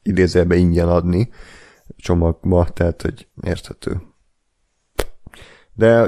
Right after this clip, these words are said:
azt elvileg júniusban lesz, és én tényleg abban reménykedem, hogy, ö, hogy ho-,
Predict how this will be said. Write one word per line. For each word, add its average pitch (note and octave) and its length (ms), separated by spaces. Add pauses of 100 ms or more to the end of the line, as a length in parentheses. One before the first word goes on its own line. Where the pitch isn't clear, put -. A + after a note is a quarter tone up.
(100)
azt C3+ 160
elvileg B2+ 300
júniusban G2+ 560
lesz, C3+ 300
és A2+ 160
én A2 140
tényleg G#2+ 240
abban F#2+ 220
reménykedem, F2+ 640
hogy, F2 360
ö, F2 300 (420)
hogy - 220
ho-, - 120